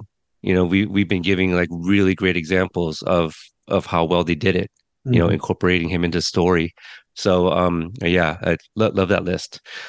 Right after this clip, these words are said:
Speaker 1: Um, so I forgot that it was supposed to be three honorable mentions. I have two.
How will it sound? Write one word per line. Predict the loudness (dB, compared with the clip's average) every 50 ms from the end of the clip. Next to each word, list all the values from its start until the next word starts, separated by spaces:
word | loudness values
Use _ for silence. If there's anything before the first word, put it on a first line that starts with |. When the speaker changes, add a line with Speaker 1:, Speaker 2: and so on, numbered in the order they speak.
| -18 _ -2
Speaker 1:
Um, | 0 2 2 4 2 2 0 -2 _ _ _ _ _ _ _ _ _ _ _ _ _
so | -8 -2 0 2 4 4 4 2 0 -4 _ _ _ _ _ 0
I | 2 2
forgot | 2 0 -4 -4 0 2 2 0 0 -2 _ _
that | 2 2 2 4 2
it |
was | 2 2 0
supposed | 0 -2 -2
to | 0 -2
be | -4 -2
three | -2 0 0
honorable | 0 0 0 -2 -2
mentions. | -2 -2 -2 -4 -4 -4
I | -2 -2
have | -4 -4
two. | -4 -2 0 0 0